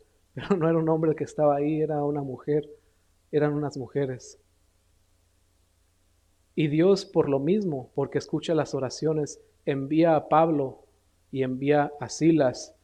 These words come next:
envía a Timoteo y envía a Lucas, los más grandes de la palabra de Dios que escribieron el Nuevo Testamento, llegan a esa reunión que quizás tenían años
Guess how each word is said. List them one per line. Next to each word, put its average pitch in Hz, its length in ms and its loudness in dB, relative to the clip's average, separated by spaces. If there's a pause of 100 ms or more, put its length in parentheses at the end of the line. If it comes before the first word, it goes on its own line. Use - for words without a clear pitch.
(260)
envía 131 420 2
a 156 120 2
Timoteo 156 760 2 (300)
y 131 140 -4
envía 135 420 2
a 131 40 4
Lucas, 143 720 -2 (1700)
los 147 240 2
más 160 280 4
grandes 156 540 4
de 135 100 0
la 127 160 0
palabra 139 400 4
de 131 100 2
Dios 139 200 -2
que 156 80 -4
escribieron 139 400 -4
el 135 80 -2
Nuevo 143 200 -8
Testamento, 147 760 -14 (1000)
llegan 139 580 2 (720)
a 131 100 -4
esa 175 240 0
reunión 160 420 2
que 156 140 -4
quizás 151 360 -6
tenían 156 360 -2
años 147 680 -6